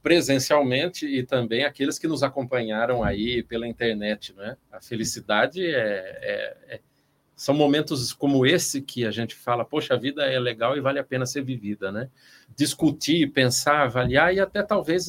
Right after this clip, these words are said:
nós concluirmos do nosso íntimo que vale a pena a gente ser bom, fazer a coisa correta e compreender que o espiritismo nos elucida muitos desses que são os segredos da nossa vida.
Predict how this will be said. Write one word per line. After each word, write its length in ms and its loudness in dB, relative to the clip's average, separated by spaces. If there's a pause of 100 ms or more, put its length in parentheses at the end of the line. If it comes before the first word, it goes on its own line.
nós 260 -2
concluirmos 600 0
do 80 -4
nosso 340 -2
íntimo 540 2 (380)
que 120 -2
vale 220 6
a 40 0
pena 220 -4
a 20 -4
gente 200 -4
ser 200 -4
bom, 540 6
fazer 640 2
a 140 -4
coisa 320 0
correta 840 4 (480)
e 680 2
compreender 580 0
que 100 -4
o 20 2
espiritismo 640 -2
nos 160 -2
elucida 580 -2
muitos 340 0
desses 320 -2
que 100 -6
são 180 -4
os 100 -6
segredos 420 -4
da 80 -2
nossa 280 -6
vida. 360 -10